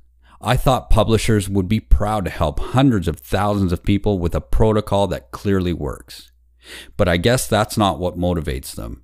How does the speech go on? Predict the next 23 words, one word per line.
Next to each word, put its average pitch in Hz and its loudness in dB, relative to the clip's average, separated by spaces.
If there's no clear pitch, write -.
And 110 0
to 113 0
be 104 2
honest, 131 0
it's 135 0
a 156 4
mystery 117 2
to 107 2
me 107 2
what 101 -6
they're 85 -4
looking 76 -6
for. - -18
One 101 0
thing 113 0
I 92 2
do 85 0
know 80 0
is 71 -4
this. - -10
I 98 0
will 127 4
never, 85 2